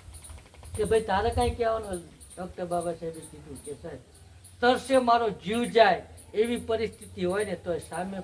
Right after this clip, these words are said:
પડેલું માટલું મને દેખાય એવું અડી નથી શકતું. આ પરિસ્થિતિ સાહેબ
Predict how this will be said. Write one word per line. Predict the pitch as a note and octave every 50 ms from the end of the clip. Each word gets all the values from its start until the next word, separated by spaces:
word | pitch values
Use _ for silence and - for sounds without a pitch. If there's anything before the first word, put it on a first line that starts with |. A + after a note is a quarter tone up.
| -
પડેલું | - E3+ E3+ F3+ F3 F3 E3 D#3+ D3
માટલું | C#3+ D#3+ E3+ - - F3 E3 E3 - - - - - - - -
મને | F3 F3+ F3 E3+ F3 F3 F3 F3
દેખાય | E3+ - F3+ D#3+ D3 -
એવું | C#3+ C3+ C#3 C#3+ C#3+ C#3+
અડી | C#3+ C#3+
નથી | C3+ C3 B2+ - C3
શકતું. | B2 - - - - - - - - - - - - - - - - - - - - - - - - - - - - - - - - - -
આ | A3+ C#4 D#4+ E4
પરિસ્થિતિ | - - E4+ E4 E4 E4 C4+ - - D4 D4+ C4+ - D4+ C4
સાહેબ | - B3+ A#3 G3 F3